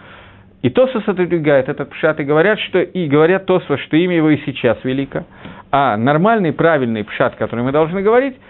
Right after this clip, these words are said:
это то, что из Гадель вейс Кадеш Шмей Раба, чтобы твое великое имя было возвеличено и освящено. Не стало великим, а оно сейчас великое и стало возвеличено и освящено. Это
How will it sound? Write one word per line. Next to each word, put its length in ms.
это 180
то, 180
что 520
из 140
Гадель 300
вейс 180
Кадеш 280
Шмей 280
Раба, 420
чтобы 260
твое 280
великое 580
имя 320
было 240
возвеличено 720
и 120
освящено. 640
Не 180
стало 280
великим, 440
а 100
оно 220
сейчас 400
великое 380
и 60
стало 220
возвеличено 580
и 40
освящено. 520
Это 420